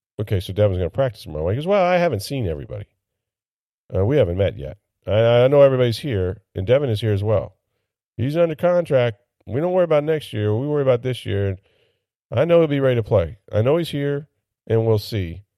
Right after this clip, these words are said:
whether he practices, and we'll see when we come out Wednesday." And they reiterated, it's like, "Well, wait a minute, you'll see? What does that mean?" Like, I, he goes, "Well, I haven't talked to him. I can't sit here and say, 'I talked to Devin, and he said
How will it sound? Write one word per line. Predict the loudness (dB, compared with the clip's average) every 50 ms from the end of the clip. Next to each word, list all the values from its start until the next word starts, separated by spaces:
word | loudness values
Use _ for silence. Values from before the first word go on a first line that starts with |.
| _ _ _ _ _ _ _ _
whether | -6 -4 -4 -4
he | -4
practices, | -2 -2 0 0 -2 -4 -8 -14 -12 -12 -12 -14 _ _ -10
and | -8 -6 -6 -6 -8 -12 _ _ _ _ _ -6
we'll | -4 -4
see | -2 -2 -4 -4
when | -2 -2 -2
we | -4 -4
come | -2 -2 0 2 2
out | 2 2 0 -2 -4
Wednesday." | -2 -2 -2 -2 -4 -10 -14 -20 -20 _ _ _ _ _ _ _ _ _ _ _ _ _ _ _ _ _ _ _ _ -4 -2
And | 0
they | 2 2 2
reiterated, | 0 2 2 2 2 2 4 4 4 2 2 0 -4 _ _ _ _ _ -6
it's | -6 -4
like, | -4 -4
"Well, | -4 -4 -2
wait | -2 0
a | 0
minute, | 0 -2 -2
you'll | -2 -4 -4
see? | -6 -8 -10 -10 -8 -8 -8 -8 -10 -14 _ _ _ _ _ _ _ _ _ _ _ _
What | -8 -4
does | 0
that | 2 2 2
mean?" | 0 -2 -4 -4 -2
Like, | -2 -2 -2 -2
I, | -4 -4 -6 _ _ _ _ _ _ _ _
he | -12 -10
goes, | -4
"Well, | -2 0 2 2
I |
haven't | 2 0 0 -2
talked | 0 0 -2 -2 -2 -4
to | -4
him. | -4 -4 -4
I | -6
can't | -4 -4 -4 -4
sit | -4 -4 -2
here | -2 -2
and | -2 0
say, | 0 0 0 -2 -4
'I | -2 0 0
talked | 0 2 0 0 0 -2
to | -2
Devin, | 0 2 2 2 2 0 -2
and | -2 -2
he | -2 -2 -2 -4
said | -4 -4 0 0 2 2 0 -2 -6